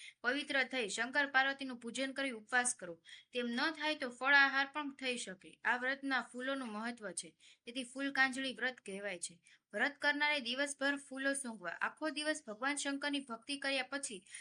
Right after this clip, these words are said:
સાંજે સીમમાંથી પાછી વળતી ગાયોનું પૂજન કરવું, રાત્રિ જાગરણ કરવું.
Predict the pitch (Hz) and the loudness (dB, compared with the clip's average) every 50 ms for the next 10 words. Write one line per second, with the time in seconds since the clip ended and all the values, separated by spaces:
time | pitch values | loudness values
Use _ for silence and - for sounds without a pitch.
0 | - - - - 240 240 254 240 294 294 294 - 285 285 294 294 294 294 294 294 | -14 -8 0 4 4 4 4 2 -2 -2 -2 -2 0 -2 -2 0 0 0 0 0
1 | 294 277 - 233 254 262 - 285 277 277 277 277 - 185 180 190 208 220 240 262 | -2 0 2 4 4 4 2 -2 0 0 0 0 0 -4 -4 0 0 2 2 0
2 | 269 269 247 - - 226 214 220 247 240 233 233 180 165 165 165 185 202 233 - | -2 -4 -6 -8 -8 -8 -6 -4 -4 -4 -4 -6 -8 -10 -8 -4 -2 -2 -2 0
3 | 285 302 269 - 247 226 196 196 226 247 247 226 202 180 165 165 160 160 | -2 -4 -2 -2 -2 -2 -2 -2 -2 -2 -2 -2 -4 -8 -12 -12 -14 -20